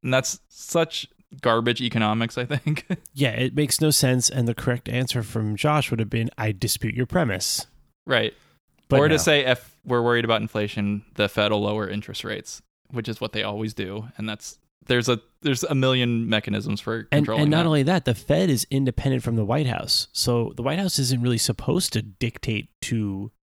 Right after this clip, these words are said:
Speaker 2: the Federal Reserve, like, what to do about it, inflation and interest rates.
Speaker 1: Everything about it is
Speaker 2: Yeah.
Speaker 1: dumb. <laughs> You can pick it apart from a million angles. It's, it's such a stupid question, but Josh gets drawn into it.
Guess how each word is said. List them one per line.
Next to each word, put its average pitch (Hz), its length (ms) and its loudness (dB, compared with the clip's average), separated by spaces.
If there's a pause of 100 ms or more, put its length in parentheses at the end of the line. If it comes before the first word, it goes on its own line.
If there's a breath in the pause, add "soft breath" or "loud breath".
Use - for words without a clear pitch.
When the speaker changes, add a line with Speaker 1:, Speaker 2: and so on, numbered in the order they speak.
(160)
Speaker 2:
the 120 80 -4
Federal 123 320 0
Reserve, 113 500 0
like, 110 240 -6
what 110 300 -4 (240)
to - 100 -4
do 110 180 0
about 104 200 -2
it, - 140 -12 (160)
inflation 117 480 -2
and 98 100 -2
interest 127 320 -4
rates. - 380 -8 (480)
Speaker 1:
Everything 170 360 4
about 113 200 4
it 185 80 -4 (280)
is 123 200 0
Speaker 2:
Yeah. 117 100 2
Speaker 1:
dumb. 117 200 0
<laughs> 104 40 0
You 95 60 -4
can 143 120 4
pick - 180 2
it 151 60 2
apart 123 300 0
from 120 80 -2
a 113 80 0
million 113 340 0
angles. 113 380 -2
It's, 123 280 -8
it's 127 220 -4
such 151 260 0
a 135 40 0
stupid 113 320 -4
question, 110 320 -2
but 113 80 -2
Josh 143 220 4
gets 156 160 -2
drawn 131 240 4
into 110 240 2
it. 113 180 0